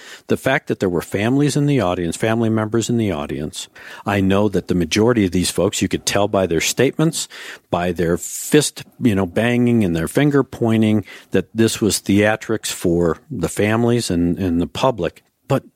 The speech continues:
the substance was very minimal, and this was a good opportunity to at least enlighten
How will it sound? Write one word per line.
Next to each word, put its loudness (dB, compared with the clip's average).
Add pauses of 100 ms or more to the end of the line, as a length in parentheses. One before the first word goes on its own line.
the 0
substance 0
was 0
very 4
minimal, 0
and 0
this 0
was 2
a 2
good 0
opportunity 0
to -2
at 0
least 0
enlighten -2